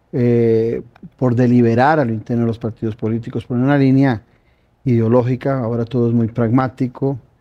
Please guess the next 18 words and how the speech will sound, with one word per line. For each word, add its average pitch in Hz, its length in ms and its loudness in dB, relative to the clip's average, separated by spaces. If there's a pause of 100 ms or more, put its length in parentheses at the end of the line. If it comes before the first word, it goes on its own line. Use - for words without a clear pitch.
(640)
y, 117 680 2
y 139 40 -4
de 120 120 0
buscar 120 320 0
un 135 100 4
proyecto 117 800 0 (580)
determinado 120 640 0
en 120 60 -2
cada 110 220 -4
partido 110 320 -6
político. 113 600 -10 (1200)
En 127 120 0
Costa 143 240 0
Rica 170 220 -2
los 185 120 -2
partidos 143 360 -4
políticos 143 440 -2
nuestros 131 600 -2